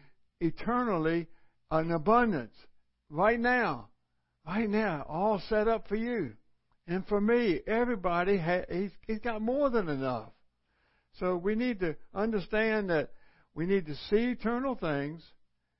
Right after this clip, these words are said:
And when, when we see, we say, "Wow, <laughs> it's more than enough for me.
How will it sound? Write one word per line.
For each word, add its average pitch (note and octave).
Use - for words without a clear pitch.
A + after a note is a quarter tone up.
And C#3+
when, D#3
when E3
we D3+
see, A3
we D#3+
say, D3
"Wow, C3
<laughs> -
it's D3+
more D#3+
than C#3
enough C3+
for C3
me. A#2+